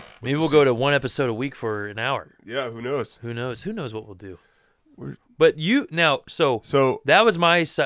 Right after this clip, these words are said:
Speaker 1: that, that was my experience.
Speaker 2: Yeah.
Speaker 1: That was, you know, w-, a student starting to have some feelings towards a leader,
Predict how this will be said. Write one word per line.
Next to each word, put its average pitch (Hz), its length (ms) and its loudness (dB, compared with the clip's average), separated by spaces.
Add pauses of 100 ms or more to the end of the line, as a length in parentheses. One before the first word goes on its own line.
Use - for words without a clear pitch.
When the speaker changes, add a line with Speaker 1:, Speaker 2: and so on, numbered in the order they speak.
Speaker 1:
that, 135 180 -4
that 156 100 0
was 170 140 -2
my 139 140 0
experience. 131 500 -4
Speaker 2:
Yeah. 117 120 -2
Speaker 1:
That - 200 -6
was, 123 320 -4 (400)
you 127 120 -8
know, 107 360 -6
w-, 110 220 -8
a 120 100 -6
student 139 480 -6
starting 131 260 -6 (120)
to 120 60 -14
have 120 180 -4
some 113 160 -10
feelings 123 400 -10
towards 113 260 -8
a 113 80 -10
leader, 110 600 -8